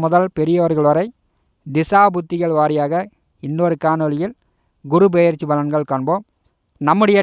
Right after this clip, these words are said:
டி செவன் ஜீரோ ஸ்டுடியோ YouTube சேனலை பார்த்து கொண்டிருக்கக்கூடிய அன்பர்கள், இதுவரை சப்ஸ்கிரைப் செய்யாத அன்பர்கள், மறக்காம நம்முடைய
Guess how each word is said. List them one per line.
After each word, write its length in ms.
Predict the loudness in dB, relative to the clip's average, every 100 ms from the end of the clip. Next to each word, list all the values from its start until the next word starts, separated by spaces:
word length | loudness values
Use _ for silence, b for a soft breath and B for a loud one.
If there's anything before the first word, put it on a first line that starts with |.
| 0
டி 100 | -4 -2
செவன் 200 | -2 0
ஜீரோ 140 | -2 -2
ஸ்டுடியோ 280 | -4 -4 -2 -2
YouTube 300 | -2 -4 -4
சேனலை 260 | -2 -2 0
பார்த்து 180 | 0 0
கொண்டிருக்கக்கூடிய 520 | -4 -6 -6 -6 -4 -2
அன்பர்கள், 340 | -4 -4 -4 -8 _ _ _ _ _ -4
இதுவரை 460 | 0 4 4 2 0
சப்ஸ்கிரைப் 360 | -2 -2 -4 -2
செய்யாத 200 | -2 0 0
அன்பர்கள், 360 | -2 -4 -4 -6 _ _ _ _ _
மறக்காம 460 | -2 0 2 2 2
நம்முடைய 260 | 0 -2 -2